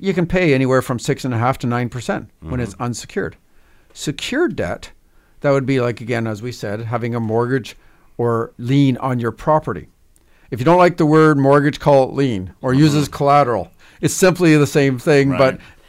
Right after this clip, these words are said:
Speaker 1: why would you not want to pay four and a quarter percent versus nine percent simply by signing your name attached to something? And then a fixed mortgage,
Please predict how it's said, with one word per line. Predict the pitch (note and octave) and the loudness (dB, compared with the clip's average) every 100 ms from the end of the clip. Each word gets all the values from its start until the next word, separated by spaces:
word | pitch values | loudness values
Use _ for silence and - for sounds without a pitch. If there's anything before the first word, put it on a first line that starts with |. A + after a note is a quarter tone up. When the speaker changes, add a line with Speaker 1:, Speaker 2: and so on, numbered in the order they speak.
| _ | _
Speaker 1:
why | C#3 C3 D3 E3+ | -6 2 4 6
would | F3 E3 | 4 4
you | D3 | 4
not | C3+ C3 - | 4 4 4
want | B2+ C3 | 2 0
to | B2 | 0
pay | B2+ A2+ | -2 -4
four | - D3+ D#3 | -6 0 2
and | C#3+ | 2
a | |
quarter | B2+ - F3 D#3+ | -2 -2 0 0
percent | B2+ G#2+ A#2+ B2 | -2 -4 -4 -4
versus | A#2+ A2+ B2+ G#2+ | -4 -4 -6 -4
nine | B2 D#3+ E3+ | 0 0 -2
percent | C#3 - F#2 - - _ _ _ | -6 -8 -8 -10 -16 _ _ _
simply | - D#3+ C#3+ D#3+ | -2 -2 0 -2
by | D3+ C#3+ | 0 0
signing | - A2 A2 A#2 | -2 -4 -2 -2
your | B2 | -2
name | D3 F3 | -2 -2
attached | A2 G#2 E2 - | -4 -6 -8 -8
to | G#2 | -12
something? | F#2+ F2 F#2 A#2+ - _ _ _ _ _ - | -10 -10 -10 -12 -14 _ _ _ _ _ -2
And | C#3 | 2
then | D#3+ E3 | 4 2
a | C3+ | -2
fixed | - - A3+ - | -4 -4 -4 -4
mortgage, | D#3 G3 D#4 G#2 G#2+ - | -2 -2 -2 -6 -8 -14